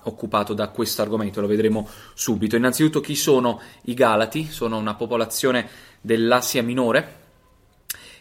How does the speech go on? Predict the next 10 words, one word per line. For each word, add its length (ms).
che 880
derivano 680
verosimilmente 720
dagli 200
antichi 640
Celti 640
e 120
quindi 320
dagli 180
antichi, 560